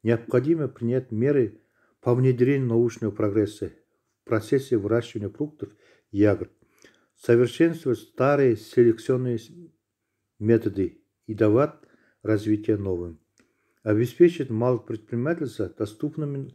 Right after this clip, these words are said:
кредитами и низкие арендные земельных участков.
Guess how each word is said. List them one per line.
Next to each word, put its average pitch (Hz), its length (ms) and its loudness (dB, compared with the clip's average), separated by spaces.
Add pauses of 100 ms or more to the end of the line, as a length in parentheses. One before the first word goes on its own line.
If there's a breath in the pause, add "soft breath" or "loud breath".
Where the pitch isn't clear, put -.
(140)
кредитами 110 760 -4 (520)
и 113 100 -2
низкие 139 540 0
арендные 117 480 0
земельных 101 560 -6 (280)
участков. - 540 -8